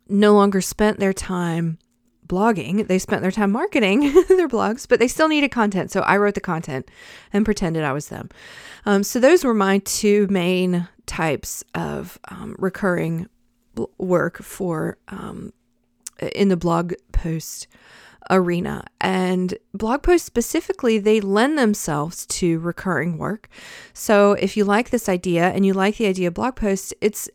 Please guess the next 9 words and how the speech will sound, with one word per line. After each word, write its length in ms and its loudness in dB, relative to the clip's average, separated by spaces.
a 80 0
fairly 640 0
easy 640 -2
point 300 2
of 180 0
entry 380 -2
for 280 -8
you. 280 -12
Um, 260 2